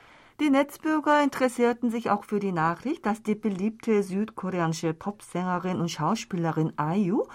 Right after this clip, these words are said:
bei den koreanischen Verbrauchern in diesem Jahr als Werbemodell die größte Vorliebe genoss.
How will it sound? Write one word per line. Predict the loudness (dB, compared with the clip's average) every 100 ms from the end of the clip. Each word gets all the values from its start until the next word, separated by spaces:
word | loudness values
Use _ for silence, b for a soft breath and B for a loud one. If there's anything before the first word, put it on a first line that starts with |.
| B B
bei | 4 4
den | 4 0
koreanischen | 0 0 2 2 0 -4
Verbrauchern | -6 -6 -2 0 0 -2 0
in | 2
diesem | 2 2 2
Jahr | 4 4
als | 2 -2 0
Werbemodell | 2 2 4 4 4 2 0
die | -2
größte | -4 -4 -4 -4
Vorliebe | -6 -2 -2 -2 -4 -6
genoss. | -6 -6 -10 -18